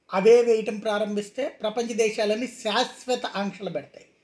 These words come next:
ఇక జీవితకాలపు నిషేధం ఉంటుంది రష్యా మీద. అప్పుడు even భారతదేశం అయినా సరే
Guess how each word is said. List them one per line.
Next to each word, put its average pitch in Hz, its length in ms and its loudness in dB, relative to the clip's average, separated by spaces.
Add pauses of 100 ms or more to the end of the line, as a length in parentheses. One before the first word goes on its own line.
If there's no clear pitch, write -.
(580)
ఇక 175 200 2
జీవితకాలపు 220 800 2
నిషేధం 185 400 -2
ఉంటుంది - 580 -14
రష్యా 180 240 -2
మీద. 131 200 -14 (580)
అప్పుడు 208 240 2 (320)
even 226 300 4
భారతదేశం 214 600 2
అయినా 220 140 -4
సరే 220 340 -4